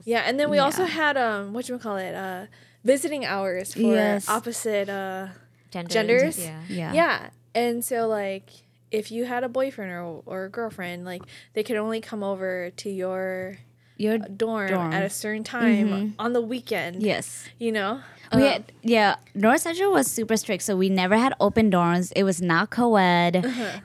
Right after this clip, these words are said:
Speaker 2: Every dormitory was reserved to, like, that gender.
Speaker 1: Uh-huh.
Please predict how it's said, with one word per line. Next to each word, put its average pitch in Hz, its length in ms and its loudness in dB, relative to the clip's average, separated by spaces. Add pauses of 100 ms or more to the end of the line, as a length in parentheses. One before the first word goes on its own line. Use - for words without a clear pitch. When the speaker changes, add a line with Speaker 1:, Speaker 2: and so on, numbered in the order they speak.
Speaker 2:
Every 220 880 4 (1200)
dormitory 190 840 4
was 175 260 2
reserved 180 460 2
to, 190 100 -6
like, 160 240 0 (180)
that 170 500 4
gender. 208 720 4
Speaker 1:
Uh-huh. 226 340 -6